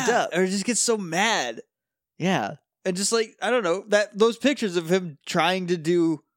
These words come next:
Speaker 2: moves with the, with his grown-up versions.
Speaker 1: Yeah.
Speaker 2: It was very
Speaker 1: It's
Speaker 2: charming.
Speaker 1: really good. I love this kick 'cause he's just yelling and he's got this big, like, ah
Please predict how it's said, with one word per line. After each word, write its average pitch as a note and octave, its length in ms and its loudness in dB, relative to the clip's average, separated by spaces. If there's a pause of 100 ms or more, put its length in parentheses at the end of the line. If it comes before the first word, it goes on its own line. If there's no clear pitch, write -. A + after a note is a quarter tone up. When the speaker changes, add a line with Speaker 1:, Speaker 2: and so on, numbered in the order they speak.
(420)
Speaker 2:
moves D#3 440 0
with D3+ 140 -4
the, C#3 160 -8 (120)
with D3+ 220 2
his C3 200 0 (280)
grown-up E3 380 0
versions. C#3 400 0
Speaker 1:
Yeah. E3 500 0 (340)
Speaker 2:
It - 60 -4
was D3+ 100 -2
very F#3 260 4
Speaker 1:
It's E3+ 180 -2
Speaker 2:
charming. D#3+ 300 2
Speaker 1:
really A3 300 0
good. E3 320 0
I D#3+ 80 0
love G3 240 0
this G3+ 180 0 (100)
kick - 280 -2
'cause E3+ 200 2
he's E3+ 220 -2
just F#3 240 0
yelling D#3+ 720 0
and F#3+ 120 2
he's E3+ 100 0
got F3+ 140 2
this D#3+ 160 0
big, E3+ 380 0
like, E3+ 220 0
ah F#3+ 580 -2